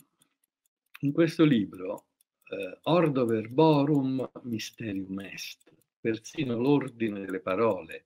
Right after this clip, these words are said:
contiene verità profonde, misteria. Eh, provatevi voi a tradurre un libro così,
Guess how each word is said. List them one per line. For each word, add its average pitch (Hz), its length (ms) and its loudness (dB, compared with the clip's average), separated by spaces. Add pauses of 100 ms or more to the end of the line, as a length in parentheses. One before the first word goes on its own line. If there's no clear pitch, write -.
contiene 87 800 -14 (580)
verità 87 580 -8 (800)
profonde, - 720 -14
misteria. - 640 -18 (1300)
Eh, - 200 -14 (140)
provatevi 170 420 0
voi 139 340 2
a - 100 -20
tradurre 95 420 -14
un - 60 -20
libro 82 300 -18
così, - 320 -18